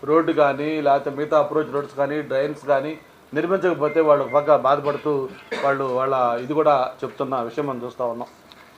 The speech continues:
ఇవి ఇలాగుంటే ఈరోజు విశాఖపట్నం నా డ్రీమ్ క్యాపిటల్, విశాఖపట్నంలో నేను ఇలా చేయాలనుకుంటున్న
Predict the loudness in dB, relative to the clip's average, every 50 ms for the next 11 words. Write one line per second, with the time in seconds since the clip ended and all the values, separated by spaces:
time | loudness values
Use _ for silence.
0 | -20 -8 -4 -2 2 4 6 8 8 8 8 6 4 2 2 2 2 2 0 -4
1 | -12 -20 -20 -20 -20 -20 -12 -2 0 2 4 4 4 6 6 4 4 4 0 4
2 | 6 6 6 6 2 0 0 0 0 0 0 2 2 2 2 2 2 0 0 -2
3 | -6 -12 -14 -6 -2 0 0 0 0 0 0 2 2 2 0 0 -2 0 0 -4
4 | -6 -8 -16 -20 -20 -20 -20 -16 -16 -4 6 8 8 8 8 4 4 4 4 4
5 | 2 2 2 2 4 4 4 4 4 2 -2 -4 -2 -2